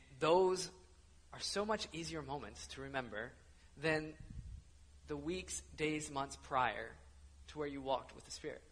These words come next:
right? And so in that moment, we're left feeling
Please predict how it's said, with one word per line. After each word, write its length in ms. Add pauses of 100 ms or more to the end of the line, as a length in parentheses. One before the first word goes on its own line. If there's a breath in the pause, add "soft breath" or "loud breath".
(120)
right? 200 (840 loud breath)
And 120
so 280
in 260
that 240
moment, 400 (1400)
we're 160
left 380
feeling 540